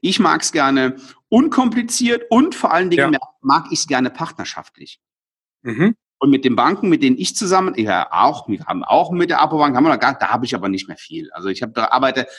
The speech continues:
Speaker 1: ich mag das sehr, mit lokalen Banken zusammenzuarbeiten. Wir haben kurz, ich glaub, wir haben schon beim letzten Mal drüber gesprochen.
Speaker 2: Ja,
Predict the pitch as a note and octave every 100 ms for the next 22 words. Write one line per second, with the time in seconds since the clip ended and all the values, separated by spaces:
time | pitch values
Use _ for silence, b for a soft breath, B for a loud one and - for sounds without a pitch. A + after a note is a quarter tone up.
0 | B - B2+ B2+ - C3 A#2 C#3 E3 C#3
1 | A#2 - A#2 D3+ D#3 D3 D#3 D3 B2+ C3
2 | C#3 D3 A#2 B2+ C3 B2+ B2 B2 D#3+ -
3 | E3 - B2+ - E3 D#3+ D3+ D#3+ D3+ B2
4 | B2 D3+ - D3 D3+ C#3+ C#3 C#3+ D#3 D#3